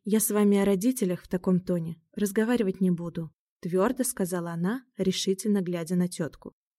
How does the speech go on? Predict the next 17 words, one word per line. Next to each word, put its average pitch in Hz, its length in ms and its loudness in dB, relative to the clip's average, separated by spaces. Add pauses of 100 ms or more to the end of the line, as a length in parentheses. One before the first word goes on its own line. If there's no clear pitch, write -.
(140)
«Да 202 160 8
чего 240 320 8
мне 233 180 8
о 240 60 8
них-то 247 340 6
разговаривать? 202 800 4 (120)
Я 196 200 8
их 208 120 2
и 262 60 10
так, 190 300 2
как 208 200 0
облупленных, 185 640 2
знаю. 165 380 -4 (380)
Ты 330 100 8
мне 302 160 6
про 294 160 8
этого, 214 500 4